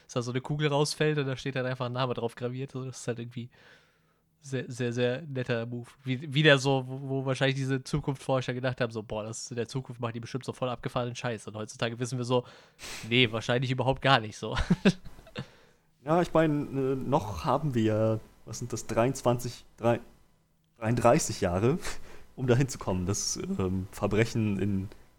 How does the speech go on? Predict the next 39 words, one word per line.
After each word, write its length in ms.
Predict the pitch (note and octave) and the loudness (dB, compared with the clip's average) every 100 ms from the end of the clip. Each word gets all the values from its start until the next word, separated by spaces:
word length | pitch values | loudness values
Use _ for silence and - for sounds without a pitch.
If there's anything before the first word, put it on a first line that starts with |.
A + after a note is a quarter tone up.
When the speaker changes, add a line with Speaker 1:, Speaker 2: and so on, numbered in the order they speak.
| - - - - - | -20 -20 -20 -16 -14
Speaker 2:
die, 180 | - G#2+ | -10 -6
die, 140 | - - | -4 6
ja, 180 | - | 6
die 140 | G2 G#2 | 6 2
Namen 300 | F#2+ G#2+ A2+ | 6 6 6
von 420 | - G2+ G2 G2 - | 2 4 4 0 -4
zukünftigen 560 | - A#2 A2+ - G#2+ G2+ | -10 -2 0 2 2 4
Mördern 320 | F#2+ G#2 G2 | 6 6 6
Speaker 1:
Auf, 240 | G#2 - | 2 -2
auf 160 | D#3+ - _ | -6 -8 _
Holzbälle 360 | C3+ F#2+ F#2+ A#2 | -2 2 2 2
Speaker 2:
in, 60 | B2 | -2
äh, 20 | |
Speaker 1:
gedrückt. 260 | F#2+ F#2+ | -4 0
Speaker 2:
Holzkugeln 460 | G#2 G#2 F3 G2+ G2+ | 2 2 0 0 0
tätowiert 420 | A2 G2 F#2+ F#2 | 0 -2 -2 0
werden. 260 | F#2+ F#2 F#2 - | 0 0 -2 -8
Speaker 1:
<laughs> 100 | - | -8
Und 160 | C3 | -4
dann 120 | C#3 B2+ | -2 -2
haben 120 | B2+ | 0
wir 80 | B2+ | -2
auf 100 | C3+ | -2
einmal 180 | B2+ | -2
doch 180 | B2 A#2+ | -2 -4
Gestensteuerung 680 | - A#2 - - B2 A#2 A#2+ | -6 -8 -8 -8 -6 -6 -8
auf 120 | A#2+ | -10
dem 120 | B2+ | -12
Bildschirm, 400 | B2+ B2+ - C3 | -12 -14 -12 -10
anstatt 260 | A#2+ - A#2 | -10 -8 -8
einfach 180 | A2 - | -8 -10
drauf 200 | A#2+ - | -10 -12
zu 100 | - | -16
tippen. 200 | - - - | -16 -16 -20
Speaker 2:
<laughs> 60 | - - _ - - - - _ _ - - - - - - - C3+ C#3 A#2 - - D3 D3 - - - | -20 -20 _ -16 -14 -14 -16 _ _ -16 -16 -18 -14 -16 -16 -18 -12 -12 -12 -18 -20 -20 -16 -16 -16 -16
Speaker 1:
Das 120 | B2 C3 | -12 -10
ist 120 | B2 | -8
schon 160 | C3+ | -8
gut. 200 | C3+ B2+ | -10 -14